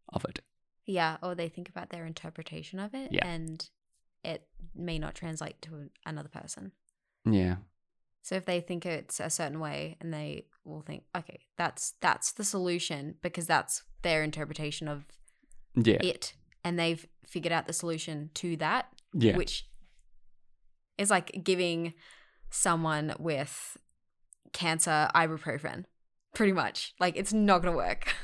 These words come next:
Speaker 2: <laughs>
Speaker 1: I mean, you could try.
Speaker 2: It's not gonna work. Um, yeah, that's kind of how I see it. Also, uh, we can talk about anxiety in general as a word, as a nice sparkly word.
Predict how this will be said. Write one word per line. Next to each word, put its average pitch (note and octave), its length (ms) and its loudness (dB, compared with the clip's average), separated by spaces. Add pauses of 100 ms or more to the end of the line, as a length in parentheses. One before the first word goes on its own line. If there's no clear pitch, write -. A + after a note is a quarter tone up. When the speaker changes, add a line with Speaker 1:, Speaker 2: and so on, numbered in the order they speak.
Speaker 2:
<laughs> C4 220 -2
Speaker 1:
I C3 60 12
mean, G2+ 180 12
you F#2+ 60 8
could - 120 0
try. G#2 360 4
Speaker 2:
It's A3 200 -2
not A#3 340 12
gonna A3+ 180 6
work. F3+ 460 6 (720)
Um, D#3+ 500 2 (240)
yeah, D3+ 300 4
that's G#3 160 -2
kind G3 200 2
of F#3 80 2
how E3 320 2
I D#3 180 4
see - 580 -2
it. - 380 -4 (200)
Also, F#3+ 340 4
uh, E3+ 300 6 (280)
we B3 340 2
can D4 140 4
talk A3 160 2
about F3+ 300 4 (100)
anxiety D#3 920 0
in D3+ 100 -2
general D3+ 360 -2
as D3 120 -2
a D#3 60 -4
word, D3 480 -2
as E3 140 -6
a D#3+ 60 -2
nice E3 280 -2
sparkly D#3+ 500 0
word. C#3+ 400 -2